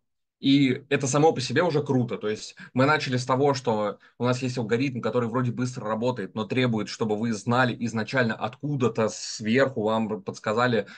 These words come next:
сколько кластеров есть в ваших данных. А закончили на том, что у нас есть алгоритм, который вообще, типа, ему наплевать, сколько вы кластеров там хотите найти.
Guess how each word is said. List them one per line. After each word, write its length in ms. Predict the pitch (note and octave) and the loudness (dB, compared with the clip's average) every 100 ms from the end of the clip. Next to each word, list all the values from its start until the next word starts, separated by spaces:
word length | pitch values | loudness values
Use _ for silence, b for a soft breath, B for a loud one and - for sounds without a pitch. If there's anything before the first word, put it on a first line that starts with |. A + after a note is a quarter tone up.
| B | B
сколько 420 | - - C#3+ A#2+ | -14 -2 0 0
кластеров 460 | - B2 B2 A2 - | 0 0 0 -6 -6
есть 260 | A2 A2 G2 | -4 -4 -2
в 20 | |
ваших 280 | G2+ G#2 F#2+ | -2 -2 -2
данных. 360 | D3+ F3+ G#2+ - _ _ _ | 0 0 -4 -10 _ _ _
А 100 | A#2 | -4
закончили 420 | A2 B2 D#3 C#3 | 0 0 0 0
на 140 | B2 A#2 | 0 0
том, 160 | E3 | 0
что 140 | F#3+ B2+ | -2 -4
у 20 | |
нас 140 | C3 | -4
есть 160 | C3+ B2+ | -4 -4
алгоритм, 400 | A#2 A#2 D3+ E3 | 0 0 0 -2
который 340 | B2 A2+ A#2+ | -4 0 0
вообще, 340 | A#2 A#2+ - C#3+ | 2 0 0 -6
типа, 160 | - G#2+ | -4 -4
ему 140 | G#2+ | -2
наплевать, 540 | G#2+ G#2+ G#2 F#2+ - - | -2 -2 0 -2 -4 -14
сколько 320 | - A2+ G2+ | -6 -4 -2
вы 100 | G2 | -2
кластеров 440 | G#2+ D3 - A2+ - | 0 0 0 -4 0
там 180 | G#2+ | -2
хотите 380 | A2 A2+ G#2+ G2 | -2 -6 -8 -4
найти. 420 | G2+ F#2+ - - | -2 -2 -6 -14